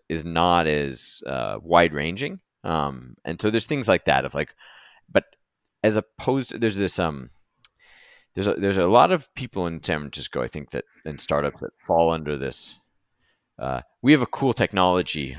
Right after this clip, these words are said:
let's go find a problem to, <laughs> to solve," um, as opposed to saying, "What's the problem we're really trying to solve and how do we use technology to help it?" Uh, and, and so kind of being human-centric and kind of consumer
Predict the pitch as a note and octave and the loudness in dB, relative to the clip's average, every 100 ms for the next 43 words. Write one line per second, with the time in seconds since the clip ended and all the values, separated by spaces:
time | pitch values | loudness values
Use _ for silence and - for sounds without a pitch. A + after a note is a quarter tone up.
0 | - F#2 G2+ F2+ F#2+ E2+ - F2+ D#2 E2+ | -6 -2 0 2 2 2 -2 4 4 4
1 | E2+ D#2+ F#2 D#2+ - - - G#2 - F#2 | -4 -6 -10 -12 -16 -16 -4 0 6 8
2 | A#2 C#3+ - - - - G#2 F#2 E2+ D2 | 8 6 -10 -18 -14 2 6 6 4 0
3 | G2 F#2+ A2+ A2 F#2 F#2+ F2 D#2+ A#2 - | -2 -2 2 2 2 0 0 0 -2 -2
4 | - A#2 G#2 E2+ E2+ E2+ E2 D#2+ D#2 E2 | 6 6 6 2 -2 -2 -2 -6 -2 0
5 | D2+ D2 D#2 C#2+ C#2 C#2+ - - D2 B1 | 0 0 -2 -2 -6 -8 -10 -8 -8 -8
6 | A#1+ - - C2 _ - - - _ _ | -10 -10 -6 -8 _ -20 -20 -20 _ _
7 | _ - C#2 C2 E2 E2 - E2+ F2+ - | _ -8 -4 -4 -2 -4 -4 -6 -6 -2
8 | A2+ G2+ - A2 A2+ F2+ _ _ _ _ | -4 -4 -6 -6 -4 -6 _ _ _ _
9 | _ _ - - B2+ B2 B2+ B2 B2+ C3 | _ _ -16 -6 -2 -2 -2 0 -2 -2
10 | D#3 - G2 E2 F2+ D#2+ - F#2+ D#2 - | -6 -6 -8 -6 -6 -8 -12 -14 -14 -10
11 | A2 G#2+ G#2 G2 | -6 -2 -2 -2